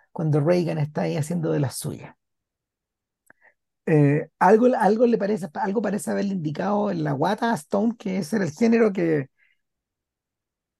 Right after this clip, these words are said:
con el que tenía que, con el que tenía que de alguna manera dialogar o comentar, en fin. Él ya había trabajado un poco en ese sentido, si no me equivoco, al haber hecho el guión de Magic.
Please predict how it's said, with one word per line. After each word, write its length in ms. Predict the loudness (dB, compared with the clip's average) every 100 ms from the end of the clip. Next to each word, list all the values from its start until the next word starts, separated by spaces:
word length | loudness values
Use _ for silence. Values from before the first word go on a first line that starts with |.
| -20 -20 -6
con 100 | -4
el 100 | -2
que 120 | 0
tenía 280 | 0 0 0
que, 240 | 2 0
con 140 | 0 -2
el 100 | 0
que 100 | 0
tenía 260 | -2 -4 -6
que 100 | -4
de 60 |
alguna 280 | -4 -4 -6
manera 240 | -4 0
dialogar 560 | 2 2 2 2 0 -2
o 60 | -4
comentar, 520 | -4 -4 -4 -2 -2
en 60 |
fin. 340 | -6 -6 -6 -8 _ -20 -20 _ _ _ _ -4
Él 160 | 0
ya 120 | 0 2
había 280 | 2 0
trabajado 480 | -2 -4 -4 -4 -2
un 140 | -2 -2
poco 240 | -2 0
en 80 | -2
ese 120 | -2
sentido, 400 | -6 -4 -2 -2
si 140 | -2
no 80 | -4
me 140 | -4 -4
equivoco, 400 | -4 -4 -4 -4
al 80 |
haber 180 | -4 -6
hecho 160 | -6 -6
el 100 | -6
guión 240 | -4 -2
de 100 | 0
Magic. 580 | 2 2 2 -4 -10